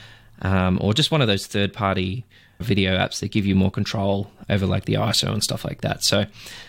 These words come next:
uh, really, really cool that Apple has kind of shown us that. They've never done that before, and it just shows you that the iPhone and even, you know, the Pixel and the Samsungs of the world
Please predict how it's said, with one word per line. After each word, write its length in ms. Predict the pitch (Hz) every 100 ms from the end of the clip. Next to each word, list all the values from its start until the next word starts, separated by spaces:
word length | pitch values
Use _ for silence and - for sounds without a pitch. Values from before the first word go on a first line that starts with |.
| -
uh, 240 | - 101 95
really, 380 | 123 135 156 147
really 180 | 127 120
cool 500 | - 123 120 117 131 _ _ _ _ - - -
that 180 | 104 -
Apple 280 | 104 120 110
has 140 | 110
kind 180 | - 104
of 60 | 95
shown 360 | - 107 110
us 100 | 104
that. 320 | 120 117 -
They've 160 | - 104
never 180 | 110 113
done 280 | - 107 117
that 160 | 127
before, 480 | 110 - 120 135 139 - - - - -
and 140 | 107 104
it 60 |
just 180 | 104 120
shows 380 | - 107 107 107
you 380 | 101 98 95 -
that 420 | 101 98 92 -
the 280 | - 101 98
iPhone 640 | 101 98 - 95 95 98 - - - -
and 120 | 156
even, 360 | 214 135 95 110 _ -
you 100 | -
know, 140 | 90
the 60 | 101
Pixel 680 | - 170 - 98 101 101 104
and 140 | 101
the 40 | 101
Samsungs 560 | 127 117 110 101 101
of 60 | 101
the 60 |
world 340 | 101 98 98